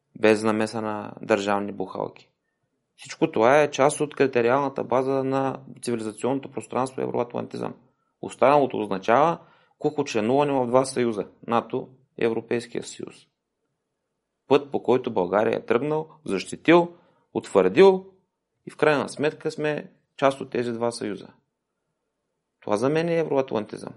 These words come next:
Не просто да говориш, а, как, а, едни бази могат да бъдат на едно или на друго място или могат да купят едни сам-, бъдат купени самолети от една или друга държава. Това безспорно е част от, а, сигурността, от инфраструктурата на,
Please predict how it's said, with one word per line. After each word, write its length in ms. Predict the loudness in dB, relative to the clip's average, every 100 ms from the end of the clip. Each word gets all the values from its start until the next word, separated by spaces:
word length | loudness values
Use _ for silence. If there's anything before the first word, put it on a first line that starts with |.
| _ _ _ _ _ _ -6
Не 180 | -4 4
просто 280 | 4 4
да 120 | 0 2
говориш, 600 | 4 4 4 0 -4 2
а, 420 | 4 6 2 -2 -16 _
как, 380 | 0 0 -4 -4
а, 220 | -2 0
едни 240 | 0 0 2
бази 300 | 4 4 2
могат 300 | 2 2 2
да 80 | 2
бъдат 240 | 2 2
на 60 | -4
едно 180 | -4
или 80 | -4
на 100 | -2
друго 260 | -2 -4 -4
място 360 | -6 -6 -4 -4
или 100 | -2
могат 320 | -2 -2 -2
да 120 | -4
купят 320 | -4 -6 -6
едни 180 | -4 -6
сам-, 220 | -6 -6
бъдат 260 | -2 -2 -4
купени 280 | -6 -4 -4
самолети 600 | -4 -2 -2 -4 -8 -20 _ _ _ -12
от 140 | -2
една 200 | 0 0
или 140 | 0 0
друга 260 | -2 -4
държава. 420 | -4 -8 -10 -12 -14 _ _ _ _ _ _
Това 160 | 0
безспорно 520 | 0 -6 2 4 4
е 60 | 2
част 320 | 4 2 2 -2
от, 260 | -2 -2
а, 260 | 0 0 -2 -14 _ _
сигурността, 680 | -6 -4 -2 -4 2 2 2
от 240 | 0 -4
инфраструктурата 840 | -2 -2 -2 -6 -6 0 0 0 -2
на, 240 | -2